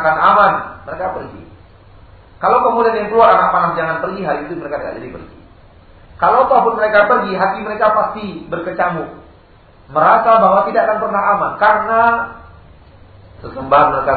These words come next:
selain Allah Subhanahu wa taala menyatakan jangan pergi. Apa beda ini dengan yang tadi? Apa beda ketergantungan orang kufar dengan berhalanya, dengan ketergantungan orang-orang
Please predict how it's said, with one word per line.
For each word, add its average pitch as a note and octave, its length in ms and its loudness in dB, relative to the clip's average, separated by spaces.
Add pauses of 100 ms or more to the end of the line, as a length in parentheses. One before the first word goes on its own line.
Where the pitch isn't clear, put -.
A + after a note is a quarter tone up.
selain B2 280 -2
Allah C#3 180 2 (140)
Subhanahu B2+ 320 0
wa B2 160 2
taala B2+ 120 4 (120)
menyatakan A#2+ 400 -2
jangan G2+ 240 -4
pergi. F2+ 320 -14 (2750)
Apa E3+ 240 4
beda B2+ 240 0
ini C3 160 -8
dengan A2 240 -8
yang F#2+ 80 -12
tadi? F2 240 -6 (1700)
Apa G3+ 240 2
beda G3 240 0
ketergantungan F3+ 580 -2
orang F3 300 2
kufar F3 400 2
dengan D#3 240 -4
berhalanya, D3 800 -2 (240)
dengan F#3 240 -2
ketergantungan F#3+ 800 0
orang-orang F#3+ 880 2